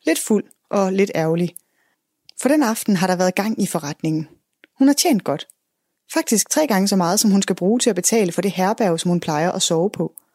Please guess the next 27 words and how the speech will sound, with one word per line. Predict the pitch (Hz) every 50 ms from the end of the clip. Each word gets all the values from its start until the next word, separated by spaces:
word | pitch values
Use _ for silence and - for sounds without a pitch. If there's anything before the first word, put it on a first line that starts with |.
| _ _ _ _ _ _ _ _ _ _ _ _ _ _ _ _ _ _ -
Men | 269 269
i |
mellemtiden | 285 285 277 285 277 285 - 254 226
er | 190
hun | 180 185
kommet | 185 185 185 175
til | 208
at | 185
bruge | - 175 180 180
pengene, | - 196 196 196 214 240 247 240 -
som | - - 233
hun | 226 240
har | 226
tjent | - - - 180 165 165 - -
på | - 208
gin. | 202 - 156 147 151 - _ _ _ _ _ _ _ _ _ _ _ _ _ _ _ _ _ _ _ _ _ _ _ _ _
Hun | - 233
er | 262
træt, | 254 - - 269 285 285 -
men | - 240
hun | 220 226 240
kan | 294
ikke | 311 302
gå | - 294
tilbage | - 226 214 208 185 185 202 226
uden | - 202 196 208
penge. | 196 - 180 160 160 165 185